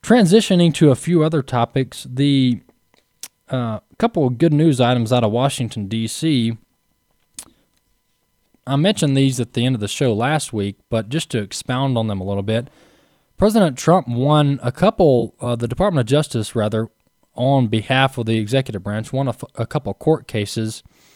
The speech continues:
Here's two of them. I mentioned the Sanctuary Cities fight, which now the Department of Justice can withhold grants from cities who refuse to comply with federal law. A couple other cases that are being heard currently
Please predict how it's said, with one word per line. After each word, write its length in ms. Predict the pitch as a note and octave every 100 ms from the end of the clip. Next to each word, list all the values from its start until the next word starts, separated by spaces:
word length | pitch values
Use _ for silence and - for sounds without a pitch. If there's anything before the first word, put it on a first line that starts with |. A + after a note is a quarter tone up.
| _ _ _ - _ _
Here's 400 | - G#3 C4 -
two 260 | - D#3+ E3+
of 80 | B2+
them. 300 | A2+ A2+ C3+
I 100 | B2+
mentioned 360 | D3 D3+ D3+
the 40 | B2+
Sanctuary 540 | - D3 - C3 B2
Cities 380 | - D#3 A#2 -
fight, 320 | - G2+ A#2
which 220 | A#2 A2
now 360 | A#2+ B2 C#3+ C3+
the 140 | A2+
Department 400 | G2+ G#2+ C#3+ C#3
of 80 | A2
Justice 460 | G#2 B2 - C3 -
can 180 | G#2 F#2+
withhold 440 | A#2 - B2+ A2
grants 540 | G#2 A2 B2+ - - - _ _ _ _ _
from 420 | _ - D3 C#3+ C3+
cities 540 | - D3 C#3+ C#3 -
who 260 | B2+ B2 A2+
refuse 600 | G#2 - A#2 B2+ C3+ C3+
to 120 | -
comply 440 | - G#2+ B2 A#2
with 140 | A#2 A2
federal 440 | - A#2 A#2+ A#2
law. 380 | G#2+ A2 B2+ C3 _ _ _ _ _ _ _ _ _ _ _ _ _ _ _ _ _ _ _ _ _ - -
A 60 |
couple 320 | C#3 G3 B3 A#3
other 180 | E3+
cases 520 | C3+ E3 F3+ - B2+ A2+
that 120 | C3
are 60 |
being 280 | B2 C#3+ B2
heard 360 | G#2+ D3+ D3 -
currently 640 | - D#3+ C#3 A2 A2+ A2